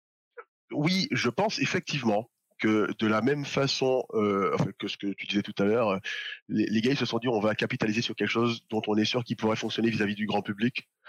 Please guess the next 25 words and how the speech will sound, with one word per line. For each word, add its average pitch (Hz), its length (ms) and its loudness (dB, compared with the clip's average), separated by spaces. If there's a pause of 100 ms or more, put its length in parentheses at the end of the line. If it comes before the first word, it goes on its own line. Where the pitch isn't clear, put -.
(240)
euh, 98 220 2
c'est-à-dire 104 520 0
en, 95 540 0 (340)
en, 120 120 0 (100)
enfin, 95 320 -2
en, 101 440 0 (420)
en, 92 180 0
en 107 320 0
associant, 117 640 0
euh, 95 120 0 (200)
là 107 180 2
où 110 160 4
nous 117 140 0
sommes 110 340 2
bons, 123 300 2
c'est-à-dire 95 360 -2
sur 92 200 -6
du 92 100 -18
bon 92 100 -4
level 92 280 0
design, 95 320 -2
ce 95 100 -6
genre 95 120 -2
de 92 60 -2
choses-là, 98 380 0